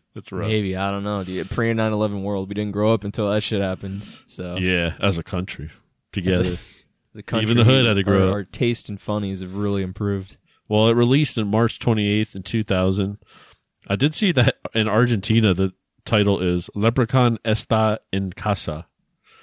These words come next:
Speaker 1: which I think is just Leprechaun is
Speaker 2: Leprechaun
Speaker 1: in the house.
Speaker 2: in the house.
Speaker 1: <laughs> Yeah, which I like,
Speaker 2: Damn,
Speaker 1: too.
Speaker 2: that's fucking dope, dude. That's fucking cool.
Speaker 1: Corey in the House? Never heard of it.
Speaker 2: Bro, get the
Speaker 1: Leprechaun
Speaker 2: fuck
Speaker 1: in the
Speaker 2: outta
Speaker 1: House.
Speaker 2: here, first of all. When are we gonna get Lep in the house? Like,
Speaker 1: Lep is in
Speaker 2: actually
Speaker 1: the
Speaker 2: in the White House.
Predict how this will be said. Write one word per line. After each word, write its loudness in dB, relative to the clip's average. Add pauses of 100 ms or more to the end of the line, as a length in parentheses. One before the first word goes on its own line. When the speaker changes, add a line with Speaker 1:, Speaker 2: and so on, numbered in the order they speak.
(480)
Speaker 1:
which -8
I -2
think -2
is -4
just -10
Leprechaun -2
is -2
Speaker 2:
Leprechaun -2
Speaker 1:
in 0
the -2
house. -4
Speaker 2:
in 2
the 2
house. -6
Speaker 1:
<laughs> - (320)
Yeah, -2
which -2
I 2
like, 4
Speaker 2:
Damn, 4
Speaker 1:
too. 4
Speaker 2:
that's 0
fucking 0
dope, 4
dude. 2
That's 2
fucking 2
cool. 0 (260)
Speaker 1:
Corey 4
in 2
the 4
House? 4
Never 2
heard 0
of -6
it. -6 (720)
Speaker 2:
Bro, 2
get 0
the 0
Speaker 1:
Leprechaun -4
Speaker 2:
fuck 0
Speaker 1:
in -4
the -2
Speaker 2:
outta -2
Speaker 1:
House. -4
Speaker 2:
here, -8
first -12
of -16
all. -12
When -2
are 0
we 0
gonna 2
get 4
Lep -2
in -2
the -4
house? -8
Like, 0
Speaker 1:
Lep 4
is 0
in -2
Speaker 2:
actually -2
Speaker 1:
the -2
Speaker 2:
in -6
the -6
White -4
House. -6